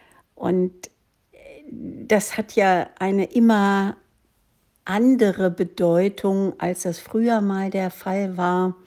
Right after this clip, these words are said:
Also das Frausein, das bezieht sich jetzt inzwischen ja nicht nur auf das weibliche Geschlecht, sondern es gibt jetzt eben auch, tja, andere Geschlechter,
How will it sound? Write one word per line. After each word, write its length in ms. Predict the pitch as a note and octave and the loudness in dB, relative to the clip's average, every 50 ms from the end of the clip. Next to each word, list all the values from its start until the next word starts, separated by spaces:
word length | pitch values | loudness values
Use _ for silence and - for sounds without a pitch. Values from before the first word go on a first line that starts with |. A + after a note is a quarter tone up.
| - - - - - - - _ _ - | -20 -20 -20 -20 -20 -20 -20 _ _ -6
Also 440 | E3+ D#3+ F3 F3 E3+ E3 D#3 - - _ _ _ _ - | -4 -2 0 2 2 2 0 -2 -6 _ _ _ _ -8
das 240 | - E3 E3 E3 - | -4 -4 -4 -4 -6
Frausein, 680 | - - - E3 E3+ G3 G3 F#3 F#3+ F3+ F3+ F3+ F3+ | -8 -6 -2 0 0 0 0 0 2 2 2 2 2
das 420 | F3+ E3+ D#3+ - - - - _ _ _ _ - F#3+ | 0 0 -2 -4 -6 -8 -12 _ _ _ _ -10 -10
bezieht 400 | E3+ - - - A3+ G#3 - - | -10 -8 -4 -4 -4 -4 -4 -6
sich 220 | G3 F3 - - | -8 -6 -4 -2
jetzt 240 | F3+ F3 F3 - - | -2 -2 -2 -4 -6
inzwischen 640 | - F3+ F3 F3 - - F#3 - - F3+ E3+ E3+ D#3+ | -4 -4 -4 -4 -6 -6 -6 -4 -2 -2 0 0 0
ja 320 | E3 D#3+ D#3 D#3 D#3+ D#3+ - - - - - _ | 0 0 0 -2 -4 -6 -10 -16 -20 -20 -12 _
nicht 260 | - G3 F3+ - - - | -4 -4 -4 -4 -2 -2
nur 180 | F3+ E3 - | 0 0 0
auf 140 | - E3 - | -2 -6 -6
das 300 | - D#3+ D3+ - - - | -6 -6 -6 -6 -6 -4
weibliche 560 | D#3+ E3+ G3+ A3+ A3+ - A3 F#3+ - - F#3+ | -2 0 0 0 -2 -2 -4 -4 -4 -4 -6
Geschlecht, 560 | G3+ F#3+ F3+ - - G3 F#3 F3+ - - - | -4 -6 -8 -6 -6 -6 -6 -6 -6 -10 -8
sondern 480 | - F3+ E3 E3 E3+ E3 E3 D#3+ E3 E3 - - - - - _ _ | -4 -2 0 2 2 2 2 0 -2 -4 -6 -12 -20 -20 -20 _ _
es 160 | _ - - | _ -20 -10
gibt 280 | - - F#3 - - - | -6 -6 -6 -6 -4 -2
jetzt 220 | E3+ E3 E3 - | -2 -2 -2 -4
eben 340 | - - F3+ E3+ E3+ E3+ D#3 - - | -6 -6 -4 -2 0 0 -2 -2 -2
auch, 580 | E3 D#3 D#3 D#3 D#3 D3+ - - - - - - _ _ _ _ _ _ _ _ _ _ _ _ _ _ _ _ _ _ _ | -2 0 0 0 0 -2 -4 -10 -18 -18 -20 -20 _ _ _ _ _ _ _ _ _ _ _ _ _ _ _ _ _ _ _
tja, 340 | - - - C3+ B2 C#3+ E3 - _ _ _ _ _ _ _ | -20 -16 -14 -12 -12 -12 -12 -14 _ _ _ _ _ _ _
andere 540 | - - C#3+ D3 D#3+ E3+ E3+ E3+ F#3+ G3 F3+ | -8 -6 -2 -2 0 0 0 -2 -2 -4 -4
Geschlechter, 800 | - F3 - - - E3+ F3 F3 - - - G3 F3 F3 F3 | -6 -8 -10 -8 -6 -6 -6 -6 -8 -10 -8 -6 -6 -4 -6